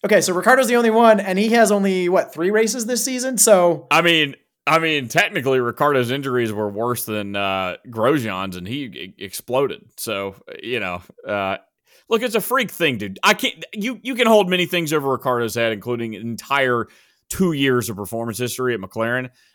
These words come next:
Speaker 2: but the injury should not be one of them. So, like, you can just get the fuck out with that.
Speaker 1: The best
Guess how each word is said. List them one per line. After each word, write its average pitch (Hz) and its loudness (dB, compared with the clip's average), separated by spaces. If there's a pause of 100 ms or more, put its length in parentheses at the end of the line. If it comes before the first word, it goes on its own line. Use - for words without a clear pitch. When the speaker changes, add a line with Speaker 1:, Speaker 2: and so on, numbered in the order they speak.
Speaker 2:
but 135 -4
the - -2
injury 135 2
should 113 -8
not 107 -2
be 98 -12
one 85 -16
of - -20
them. - -20
So, 98 -14
like, 95 -12
you 139 -10
can 107 -10
just 87 -14 (760)
get 104 -12
the - -20
fuck - -20
out 58 -18
with - -20
that. 52 -20 (1080)
Speaker 1:
The 120 -20
best 127 -12